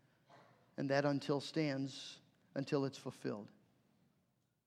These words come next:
Father, I pray that you would apply the word that we've heard to our hearts, and now, Lord, the sacrament, do the same. That we would believe,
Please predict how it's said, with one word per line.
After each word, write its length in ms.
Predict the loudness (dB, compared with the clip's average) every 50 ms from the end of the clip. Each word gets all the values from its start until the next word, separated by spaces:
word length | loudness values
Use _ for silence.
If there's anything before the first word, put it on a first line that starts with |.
| _ _ _ _ _ _ _ _ _ _ _ _ _ _ _ _ _ -20 -20 2
Father, 240 | 6 8 8 8 8
I 80 | 6
pray 280 | 4 2 0 0 0 0
that 160 | -2 -2 0
you 180 | 2 4 4 6
would 180 | 4 4 2 -2 -12 -12 -18 -20 -20 -20 -20 -20 _ _ _ _ _ _ _ _ _ _ _ _ _ _ _ _ -20 -20 _ _ _ _ _
apply 360 | -14 2 6 8 8 8 8
the 100 | 6 6
word 280 | 4 6 4 4 4 2
that 60 | 2
we've 180 | 2 2 2 2
heard 200 | 2 2 2 2
to 80 | 2 0
our 80 | 0
hearts, 440 | -2 -2 -4 -2 -2 -4 -6 -6 -4
and 80 | -2 0
now, 160 | 2 2 4
Lord, 280 | 4 4 4 2 2
the 80 | -2 -6
sacrament, 640 | -6 -2 0 0 0 0 -2 -8 -8 -8 -8 -10 -14 -20 _ _ _ _ _ _ _ _ _ _
do 120 | -2 -2
the 100 | -2 -2
same. 360 | -8 -8 -8 -8 -8 -8 -12 -16 -18 _ _ _ _ _ _ _ _ _ _ _ -20 -20 -20 -20 _ _ _ -20 -2 0
That 120 | 2 4
we 120 | 6 6 6
would 220 | 6 4 2 2
believe, 520 | 2 2 4 4 4 2 2 0 -4 -8